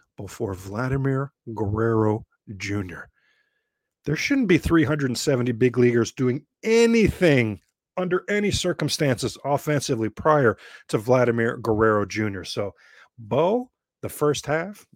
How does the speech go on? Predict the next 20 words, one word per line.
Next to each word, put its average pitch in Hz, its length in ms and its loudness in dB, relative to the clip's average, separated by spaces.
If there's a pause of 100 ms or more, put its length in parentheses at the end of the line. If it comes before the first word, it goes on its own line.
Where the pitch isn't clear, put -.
(160)
I 110 60 -6
already 127 180 -2
gave 131 180 0
you 123 60 0
the 117 80 -6
two 147 160 -4
chef's - 300 -4
kisses. 107 400 -4
It 110 100 -4
was 104 180 -2
fantastic. 147 840 -6 (160)
Keep 165 260 -4
on 143 160 -4
doing 135 320 -2
what 123 160 -4
you've 107 180 -8
been 113 260 0
doing. 95 300 -6 (400)
George 104 300 -6
Springer, 180 480 -6